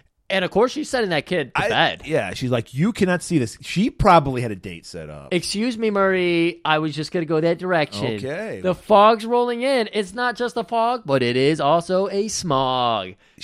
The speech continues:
Speaker 1: 'Cause
Speaker 2: Sh-
Speaker 1: this woman, as I learned in the movie X, old women want dick.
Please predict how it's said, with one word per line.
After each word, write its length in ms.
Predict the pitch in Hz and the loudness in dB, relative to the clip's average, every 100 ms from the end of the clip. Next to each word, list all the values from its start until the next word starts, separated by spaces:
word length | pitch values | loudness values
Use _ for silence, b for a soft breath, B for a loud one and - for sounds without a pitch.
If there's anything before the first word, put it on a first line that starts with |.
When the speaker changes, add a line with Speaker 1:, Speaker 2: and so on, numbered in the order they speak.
| - | -4
Speaker 1:
'Cause 160 | 185 | -4
Speaker 2:
Sh- 80 | 139 | -2
Speaker 1:
this 260 | 196 254 262 | 2 2 0
woman, 500 | 262 359 339 208 175 b b b | -2 -2 -2 -4 -6 b b b
as 200 | 214 226 | -4 0
I 140 | 269 247 | 2 2
learned 340 | 254 311 269 | 2 0 -2
in 80 | 220 | -2
the 80 | 202 | -2
movie 340 | 226 240 220 | -2 -2 -4
X, 460 | 226 247 214 - - _ _ - | 0 0 0 -6 -18 _ _ -6
old 220 | 156 226 | -4 -4
women 260 | 240 233 220 | -4 -4 -4
want 300 | 226 240 180 | -4 -6 0
dick. 400 | 226 226 - | 0 0 -4